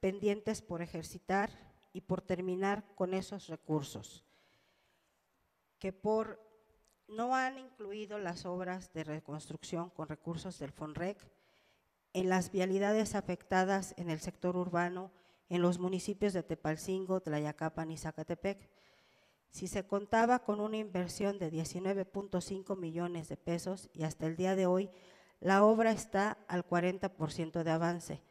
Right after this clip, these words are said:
¿en dónde estarían los más de doce millones por ejercer? Ya que no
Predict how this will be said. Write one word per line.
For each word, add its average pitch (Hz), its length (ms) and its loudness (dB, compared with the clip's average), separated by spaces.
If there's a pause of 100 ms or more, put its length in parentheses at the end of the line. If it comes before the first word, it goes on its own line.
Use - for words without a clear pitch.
(420)
¿en 175 160 -4
dónde 202 300 4
estarían 185 640 0
los 175 320 4
más 202 420 0 (160)
de 180 140 2
doce 190 340 0
millones 175 540 -2
por 151 160 -2
ejercer? 143 640 -2 (640)
Ya 220 140 4
que 247 180 2
no 233 400 2